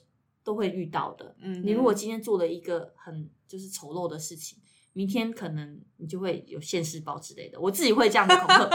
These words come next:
Speaker 2: <laughs>
Speaker 1: 恐吓我。
Speaker 2: 现世报什么啦？
Speaker 1: 对，就是会有现世报，所以我就会觉得说，呃，就是这世界很小，所以做什么事情都要格外小心。但我在交朋友的时候也会在这个部分，我不会说我都不交朋友，但是我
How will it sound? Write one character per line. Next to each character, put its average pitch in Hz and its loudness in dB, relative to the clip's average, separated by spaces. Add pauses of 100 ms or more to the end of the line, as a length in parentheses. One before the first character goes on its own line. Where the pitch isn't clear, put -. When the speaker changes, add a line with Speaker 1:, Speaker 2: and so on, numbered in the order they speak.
Speaker 2:
<laughs> - -2
Speaker 1:
恐 240 6
吓 370 12
我。 220 8
Speaker 2:
现 180 2
世 339 -6
报 330 2
什 330 -2
么 359 -6
啦？ - -10
Speaker 1:
对， 359 2 (280)
就 403 2
是 392 8 (120)
会 427 10
有 - 10
现 349 6
世 370 2
报， 339 8
所 330 6
以 508 10
我 466 8
就 359 2
会 339 6
觉 254 4
得 240 4
说， 285 2 (600)
呃， 190 4 (360)
就 277 0
是 302 6
这 330 2
世 269 2
界 254 2
很 202 6
小， 196 4
所 220 2
以 214 4
做 240 2
什 208 -2
么 165 -6
事 190 -8
情 170 -4
都 156 -4
要 165 -4
格 - -18
外 170 -12
小 - -20
心。 - -20
但 339 4
我 208 4
在 247 2
交 247 2
朋 220 -2
友 185 0
的 170 -6
时 165 -8
候 185 -2
也 160 -8
会 196 -2
在 190 -2
这 170 -8
个 165 -6
部 160 -8
分， 160 -10 (360)
我 214 6
不 202 2
会 320 4
说 294 0 (220)
我 180 -4
都 220 2
不 220 2
交 196 4
朋 180 -4
友， 165 -8 (180)
但 339 -4
是 370 4
我 185 2